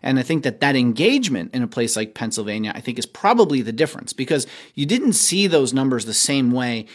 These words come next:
in a state like Georgia, for example. In Georgia, it was really Atlanta and those suburbs that went more Democratic, but rural areas really moved far more Republican. Uh, Ohio, though, we did see a similar story to Pennsylvania, just not enough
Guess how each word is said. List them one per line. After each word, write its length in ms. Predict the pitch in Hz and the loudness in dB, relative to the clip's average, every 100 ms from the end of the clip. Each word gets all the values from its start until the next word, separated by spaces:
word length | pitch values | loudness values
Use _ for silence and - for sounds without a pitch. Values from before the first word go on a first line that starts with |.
| - - | -12 -4
in 100 | 127 | -2
a 40 | |
state 200 | - 123 | -2 -4
like 140 | 117 | -4
Georgia, 400 | 101 190 233 180 | 2 6 6 6
for 180 | 127 101 | -2 -4
example. 560 | 95 104 92 92 110 135 - - | -4 -6 -6 -4 -6 -6 -12 -4
In 120 | 123 | 0
Georgia, 460 | 120 185 160 123 - | 4 4 4 0 -2
it 60 | |
was 180 | 123 113 | -2 -2
really 300 | 131 127 - | 0 -2 -4
Atlanta 400 | - 123 131 135 | -6 -6 -4 -4
and 220 | - 107 | -4 -6
those 140 | 104 - | -4 0
suburbs 580 | - 165 139 123 107 - - | 2 4 4 4 0 -6 -10
that 120 | - 117 | -2 -2
went 180 | 113 | -2
more 140 | 117 107 | -2 -4
Democratic, 520 | 113 107 - 104 131 | -4 -4 -2 -2 -2
but 160 | - 110 | -8 -2
rural 420 | 117 127 135 127 | 6 8 8 6
areas 480 | 110 110 117 139 127 | 2 0 0 -2 -2
really 260 | 110 110 | -2 -2
moved 420 | 107 110 113 113 - - - | 0 0 -2 -4 -14 -20 -20
far 420 | - 123 135 139 | -6 2 4 6
more 460 | 131 117 110 107 107 | 4 4 2 -2 -4
Republican. 720 | 120 104 113 104 107 123 165 185 - - | -8 -6 -4 -4 -4 -4 -4 -6 -14 -6
Uh, 80 | 147 - | -4 0
Ohio, 460 | 214 214 311 294 | 0 4 4 4
though, 180 | 151 135 | 4 2
we 140 | 175 185 | 2 2
did 240 | 233 220 | 0 0
see 200 | - 170 | -2 0
a 60 | 165 | 0
similar 380 | - 151 151 | 0 2 0
story 400 | 135 139 139 139 | 0 0 0 0
to 140 | 135 131 | -2 -6
Pennsylvania, 600 | 135 123 123 107 110 165 | -4 -2 -2 -2 -2 -2
just 220 | 143 117 | -4 -6
not 180 | 113 113 | -4 -2
enough 400 | 110 143 131 - | 0 2 2 -2